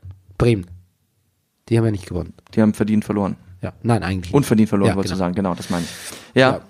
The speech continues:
Speaker 1: Und, ähm,
Speaker 2: Ja, das hat sich auch so angekündigt bei der Hertha. Ich meine, die Hertha hat wirklich schon im letzten Jahr immer sehr gut gegen die, die Bayern gespielt.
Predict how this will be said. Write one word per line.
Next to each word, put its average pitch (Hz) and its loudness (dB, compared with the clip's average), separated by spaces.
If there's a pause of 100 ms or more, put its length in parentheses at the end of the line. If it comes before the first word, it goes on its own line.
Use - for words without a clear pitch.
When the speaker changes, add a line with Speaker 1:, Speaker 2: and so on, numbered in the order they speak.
(140)
Speaker 1:
Und, 156 2
ähm, 139 2 (300)
Speaker 2:
Ja, 208 4
das 214 2
hat 233 2
sich 226 2
auch 208 2
so 226 2
angekündigt 196 0
bei 117 0
der 107 0
Hertha. 101 0
Ich 104 -4
meine, 156 0
die 143 0
Hertha 165 2
hat 160 0
wirklich - -6 (360)
schon 165 0
im 170 4
letzten 185 2
Jahr 104 2
immer 127 2
sehr 131 0
gut 160 -6
gegen 104 2
die, 101 0
die 101 -6
Bayern 101 0
gespielt. 98 -8